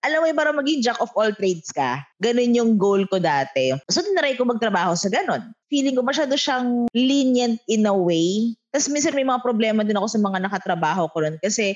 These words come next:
syempre, may mga ano kami, may mga katrabaho ko nun na hindi Pilipino or hindi lumaki ng Pinas. So, iba yung kultura nila. So, parang masyado silang,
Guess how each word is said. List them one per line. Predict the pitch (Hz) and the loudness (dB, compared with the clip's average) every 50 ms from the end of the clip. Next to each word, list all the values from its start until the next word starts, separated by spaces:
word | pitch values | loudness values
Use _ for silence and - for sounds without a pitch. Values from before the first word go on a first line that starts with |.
| - - | -6 -8
syempre, | - - 285 262 254 254 262 254 240 | -4 -2 -2 0 0 0 -2 -2 0
may | 240 240 240 | 0 0 0
mga | 240 240 226 220 220 214 202 175 196 202 | 0 0 0 0 0 0 0 0 0 0
ano | 196 185 | 0 -2
kami, | - 220 220 214 208 180 175 175 196 190 | 0 -2 -2 0 0 0 0 0 0 0
may | 202 202 | 0 2
mga | 208 208 202 202 208 | 2 2 0 0 -2
katrabaho | 226 214 - 214 202 196 185 185 185 175 185 214 196 180 180 - | -4 -4 -2 -2 -2 -2 -2 -2 -2 0 0 0 0 0 0 -2
ko | - | -2
nun | 185 190 185 185 | -2 0 0 0
na | 226 | 0
hindi | 220 196 196 | 0 0 0
Pilipino | 190 - 202 208 208 220 - 302 339 294 233 175 160 151 131 | -2 0 0 0 0 0 0 -2 -2 0 0 0 0 -2 -2
or | - - 196 | 0 0 0
hindi | 202 208 226 214 196 202 | 2 2 2 0 0 0
lumaki | 202 208 196 196 190 214 196 | 0 0 0 0 -2 -2 -2
ng | 190 185 190 | -2 -4 -4
Pinas. | - 202 202 240 196 175 175 185 - - | -4 -4 -2 0 0 0 -2 -2 0 0
So, | 240 | 0
iba | 214 - 220 240 | 2 2 2 0
yung | 247 247 240 | 0 0 0
kultura | - 233 226 214 226 214 190 185 | -2 -2 -2 0 0 0 0 0
nila. | 180 180 180 175 170 151 139 139 143 147 - | 0 0 0 2 2 2 2 0 -2 -4 -4
So, | - - 285 269 254 | -2 -2 -2 0 0
parang | 285 269 269 269 262 262 262 254 254 254 | 0 0 0 0 0 0 -2 -2 0 0
masyado | 254 254 254 269 - 294 247 233 233 226 220 247 | 0 0 0 0 0 0 0 0 2 0 0 0
silang, | - - 247 226 220 214 208 208 | 0 0 0 2 2 2 0 0